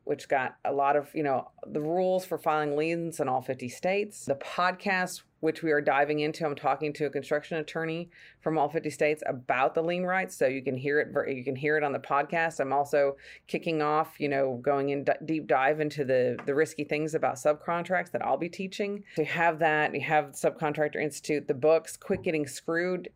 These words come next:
is literally the, the twenty things to watch out for when you sign a subcontract. So if you don't wanna hire a lawyer, it's all in there. Quit Getting Stiffed is a collections and mechanics lien guide for Texas specifically, because Texas is so complicated, it required in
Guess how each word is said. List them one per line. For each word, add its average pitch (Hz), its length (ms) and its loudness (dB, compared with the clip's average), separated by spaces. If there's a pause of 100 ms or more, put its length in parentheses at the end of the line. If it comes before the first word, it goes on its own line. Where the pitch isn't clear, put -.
is 151 560 2 (260)
literally 160 540 2
the, 127 340 -4 (420)
the 147 80 2
twenty 165 280 0
things 160 240 0
to 160 60 2
watch 139 220 2
out 151 220 4
for 165 180 0
when 156 120 2
you 131 40 -2
sign 151 220 0
a 160 40 0
subcontract. 180 580 0
So 151 80 0
if 120 40 -2
you 139 60 0
don't 151 100 2
wanna 165 160 2
hire 160 200 4
a 151 60 6
lawyer, 165 380 2
it's - 140 0
all 143 160 4
in 170 140 0
there. 202 240 -2 (160)
Quit 170 140 0
Getting 143 200 0
Stiffed - 560 -2 (320)
is 139 460 4
a 151 80 2
collections 156 540 2
and 139 80 -4
mechanics 147 340 -4
lien 151 100 0
guide 143 280 2
for 143 80 -2
Texas 139 440 -4
specifically, 226 800 -2 (160)
because 156 160 -2
Texas 151 360 -2
is - 60 -16
so 151 120 0
complicated, 151 560 -2
it 143 40 0
required 127 460 0
in 113 160 -6